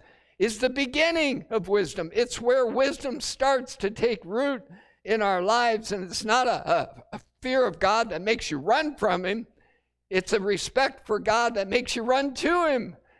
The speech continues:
Uh, it's a realization, uh, that God is awesome and comprehensive in his good will for our lives. And, uh, so we saw,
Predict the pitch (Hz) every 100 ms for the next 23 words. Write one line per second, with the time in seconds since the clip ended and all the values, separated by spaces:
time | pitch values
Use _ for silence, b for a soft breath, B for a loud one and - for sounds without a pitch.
0 | b 170 185 147 175 - 233 233 294 254
1 | 214 254 254 349 269 240 175 - b b
2 | b 180 180 214 160 220 240 226 196 -
3 | 180 233 226 - 247 196 - - 233 240
4 | 214 208 175 233 - 247 233 220 b b
5 | b 170 180 143 - 214 226 175 165 214
6 | 220 220 202 175 156 170 190 208 190 -
7 | 170 143 156 156 - 190 190 - 262